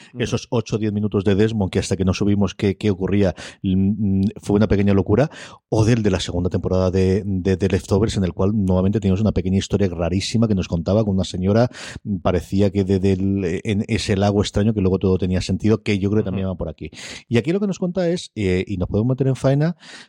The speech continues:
Speaker 2: dos partes, ¿no? La primera es situarnos en un universo que es el universo del cómic. Aquí, y eso Lindelof lo ha dicho por activa o por pasiva en todas las entrevistas que ha tenido, y nosotros podemos comentarlo también, que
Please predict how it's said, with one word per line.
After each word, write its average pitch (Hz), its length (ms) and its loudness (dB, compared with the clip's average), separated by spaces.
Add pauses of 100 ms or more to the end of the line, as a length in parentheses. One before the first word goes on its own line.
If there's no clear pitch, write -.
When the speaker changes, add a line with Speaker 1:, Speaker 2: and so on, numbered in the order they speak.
Speaker 2:
dos 127 260 -2
partes, 87 320 -8
¿no? 131 200 -6
La 113 120 0
primera 127 320 4
es - 240 -2 (600)
situarnos 127 640 0
en 147 120 0
un 151 120 2
universo 143 500 0
que 110 140 -2
es - 180 -4
el 104 160 -2
universo 104 400 -2
del 80 240 -6
cómic. 127 400 -4 (160)
Aquí, 110 440 0
y 101 260 -4
eso 98 160 -4
Lindelof 98 340 -2
lo 95 100 0
ha - 20 0
dicho 95 220 -4
por 90 100 -2
activa 95 260 -2
o 90 60 -2
por 92 140 -6
pasiva 92 240 -4
en 87 180 -6
todas 92 340 0
las 90 240 -2 (300)
entrevistas 98 520 0
que - 80 -6
ha - 20 -4
tenido, 104 340 0
y 92 40 2
nosotros 87 320 -6
podemos 90 240 -6
comentarlo 90 300 -4
también, 92 320 -2
que 98 240 -2